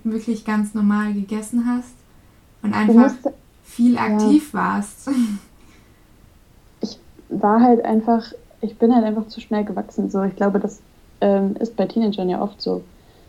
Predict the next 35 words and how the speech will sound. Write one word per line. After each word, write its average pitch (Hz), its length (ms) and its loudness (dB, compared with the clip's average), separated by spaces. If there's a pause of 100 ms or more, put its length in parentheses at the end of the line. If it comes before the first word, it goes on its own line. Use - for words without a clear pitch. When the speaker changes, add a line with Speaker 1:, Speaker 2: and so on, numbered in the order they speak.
(220)
Speaker 2:
Und, 208 420 2 (100)
ähm, 202 560 4 (200)
Speaker 1:
Das - 160 -20
kenn 220 220 -4
Speaker 2:
und 208 60 6
Speaker 1:
ich 208 60 -4
Speaker 2:
du 214 360 6
Speaker 1:
nicht. - 80 -6 (1120)
Speaker 2:
Ja. 220 360 2
<laughs> 247 480 6 (640)
Und, 214 280 2
und 220 120 6
weißt 226 220 2
du, 247 60 -4
das 233 200 -2 (200)
erzeugt 240 420 0
bei 226 100 0
dir 226 240 0
halt 226 160 0
irgendwie 240 260 2
immer 226 180 2 (120)
das 208 220 -2
Gefühl, 233 320 2
du 226 80 2
müsstest 220 320 -2
das 214 160 -4
Gegenteil 226 480 4
beweisen. 208 720 -6 (400)
Also, 208 420 2 (960)
als 214 300 0
wärst 240 280 2
du 240 60 -2
irgendwie 226 300 -2
ständig 247 480 -2 (120)
so, 233 500 2